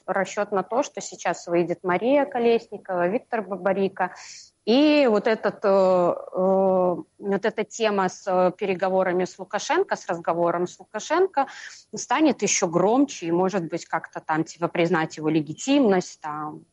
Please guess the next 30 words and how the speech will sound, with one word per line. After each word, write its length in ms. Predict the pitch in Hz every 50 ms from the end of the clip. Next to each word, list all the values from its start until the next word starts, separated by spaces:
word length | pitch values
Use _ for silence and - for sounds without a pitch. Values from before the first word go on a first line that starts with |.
| _ _ - 151
покаяться. 640 | - - - 160 175 208 208 180 175 - - - 156
Я, 180 | 151 175 240
ну, 140 | 254 294 311
я 160 | 220 160 196
не 120 | 190 196 190
знаю, 340 | 160 - 151 147 147 151 - -
как 140 | 156 151 151
бы, 100 | 170 165
может 280 | 190 277 294 240 185
быть, 200 | 175 175 240 -
ещё 220 | - - - - 180
такой 400 | - 165 - - - 143 139 127
вариант. 400 | - 143 143 147 143 143 147 156 - -
Вот. 220 | 160 156 156 - - - - - - - -
Но 80 | 247
в 60 | 226 240
любом 260 | 247 220 262 285 302
случае 400 | - - 262 247 - - 226 214
я 100 | 214 208
согласна 440 | 208 - - 208 202 196 - - 190
с 120 | - -
Александром, 580 | 190 190 190 - - 233 262 285 294 254 202 180
что, 200 | - - - 180
видать, 340 | 170 170 - 202 226 - -
прижали 440 | - 196 190 170 180 165 156 147 147
там 200 | - - 160 160
Лукашенко 580 | 160 156 - 170 - - - 170 165 - -
хорошо, 520 | - - 175 175 180 - - - 247 262 214
раз 300 | 175 175 165 - - 190
он, 280 | 202 240 269 247 220